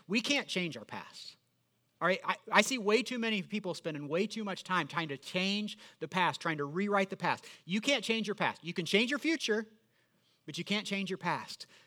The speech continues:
Now, your past doesn't have to define you. It doesn't have any say about where you're going in the future. Your past is behind you, but you can use that story to tell your story.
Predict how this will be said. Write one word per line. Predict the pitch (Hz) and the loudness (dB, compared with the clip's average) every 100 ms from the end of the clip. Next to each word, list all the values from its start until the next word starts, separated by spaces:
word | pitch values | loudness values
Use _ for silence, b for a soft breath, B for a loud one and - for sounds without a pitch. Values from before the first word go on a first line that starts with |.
| b | b
Now, | 175 139 | 4 4
your | - 160 | 2 2
past | 190 196 196 | 6 6 6
doesn't | 208 | 4
have | 196 208 | 4 2
to | 185 | 2
define | 180 - 220 247 269 233 | -2 4 6 6 6 2
you. | 170 143 175 220 B B | 0 0 -2 -2 B B
It | - | 2
doesn't | 190 | 4
have | 175 165 151 | 6 4 4
any | 226 247 | 2 2
say | - 226 247 | 4 6 6
about | 214 180 170 | 6 4 4
where | 190 | 2
you're | 196 175 | 2 2
going | 175 196 202 | 2 4 2
in | 185 | 0
the | 170 | -4
future. | - 240 226 156 | -2 -2 0 -2
Your | 156 196 | 0 -2
past | - 214 208 214 | 2 2 2 0
is | 175 | -6
behind | 139 175 - 208 233 220 135 | -2 -2 0 0 2 -2 -4
you, | 127 131 - B | -6 -8 -10 B
but | - 190 | -6 -2
you | 220 | 0
can | 214 190 | 2 2
use | 180 208 294 294 220 | 2 -2 -2 -2 4
that | 233 208 | 6 6
story | - - 208 269 285 127 90 107 - b b b b | 2 -4 0 2 2 0 -6 -14 -18 b b b b
to | - | -4
tell | 185 208 208 | 2 4 4
your | 214 | 4
story. | 233 - 147 95 - | 0 -2 -6 -8 -14